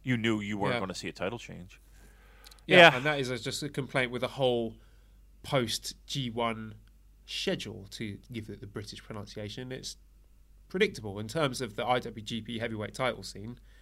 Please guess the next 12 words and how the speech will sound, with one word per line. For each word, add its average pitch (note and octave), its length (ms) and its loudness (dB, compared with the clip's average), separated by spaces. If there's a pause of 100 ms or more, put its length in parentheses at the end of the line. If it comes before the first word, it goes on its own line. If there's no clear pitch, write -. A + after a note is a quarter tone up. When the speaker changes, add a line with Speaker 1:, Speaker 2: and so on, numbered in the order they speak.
(1500)
Speaker 1:
Yeah, F2+ 340 -8 (920)
yeah. D#3+ 340 8
I D3+ 100 8
don't D#3+ 160 4
know D#3+ 120 4
how C#3 140 6
you C#3 120 2
get, - 180 -8
how C3+ 120 10
you C3 140 12
circumvent A2+ 580 4
that. G2 200 -2